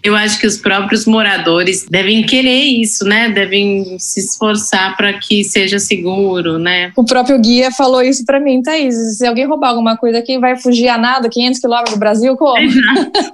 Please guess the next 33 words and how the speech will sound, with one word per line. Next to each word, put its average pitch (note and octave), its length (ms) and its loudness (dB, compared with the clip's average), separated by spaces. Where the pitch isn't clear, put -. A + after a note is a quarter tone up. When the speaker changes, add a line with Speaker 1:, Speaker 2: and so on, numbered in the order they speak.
Speaker 2:
<laughs> G#4 400 -4
Não D4 240 2
tem D#4 280 2
como, D#4+ 420 2
né? B3+ 200 2
Speaker 1:
Não D#4 140 4
tem D#4+ 220 2
pra E4+ 240 2
onde E4+ 260 4
correr, D4+ 520 2
né? B3 260 2
Speaker 2:
Exatamente. D4 1120 2
E D4 80 4
o D4+ 60 4
que D#4+ 100 2
eu D#4 60 4
achei F4 260 0
mais, D#4+ 260 2
mais D4+ 220 0
engraçado C#4+ 680 0
é C4 40 0
que C4 80 -2
ele C4+ 120 2
falava C4+ 340 0
assim: B3 400 0
ó, F#3+ 120 -2
"Aqui F4 760 0
em B3 120 2
Noronha A#3 600 0
e A#3+ 80 0
lá C#4+ 480 0
no G#3+ 140 -4
Brasil", G3+ 640 -2